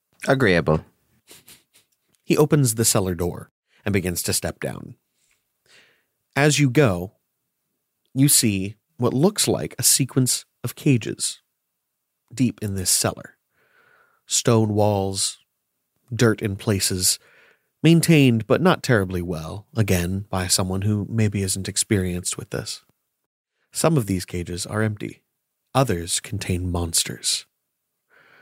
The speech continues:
Speaker 2: A creature whose tongue is long and barbed, extending from a sphere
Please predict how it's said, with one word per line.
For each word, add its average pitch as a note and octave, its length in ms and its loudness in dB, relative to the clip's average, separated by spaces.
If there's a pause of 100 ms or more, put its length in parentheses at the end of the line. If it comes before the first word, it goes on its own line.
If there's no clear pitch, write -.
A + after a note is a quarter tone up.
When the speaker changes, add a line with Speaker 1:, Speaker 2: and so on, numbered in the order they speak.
(340)
Speaker 2:
A A2+ 60 0
creature G2+ 600 0 (880)
whose - 260 0
tongue G2 560 -2 (240)
is F#2+ 180 -6
long G2 600 2
and F2+ 280 -8
barbed, F#2 540 -6
extending F#2+ 720 -2
from F#2 240 -8
a F2+ 60 -10
sphere F#2+ 720 0